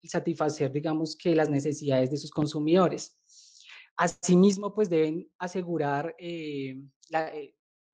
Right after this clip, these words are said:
la salud del, del consumidor y, pues, que los aspectos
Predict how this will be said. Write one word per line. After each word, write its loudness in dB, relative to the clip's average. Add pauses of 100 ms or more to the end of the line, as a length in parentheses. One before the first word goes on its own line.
(220)
la 4
salud 4 (600)
del, 4
del 4
consumidor 6
y, 2
pues, -2
que -4
los 0
aspectos -2